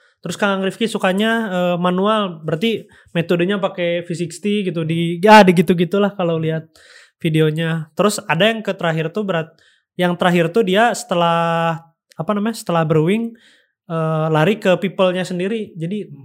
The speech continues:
people-nya sendiri punya target masing-masing. Ada yang suka espresso, espresso,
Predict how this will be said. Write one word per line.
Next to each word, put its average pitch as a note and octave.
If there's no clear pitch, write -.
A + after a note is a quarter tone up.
people-nya F#3+
sendiri G3
punya G3
target F3+
masing-masing. F#3+
Ada D#3+
yang D#3
suka D#3
espresso, D#3+
espresso, A#3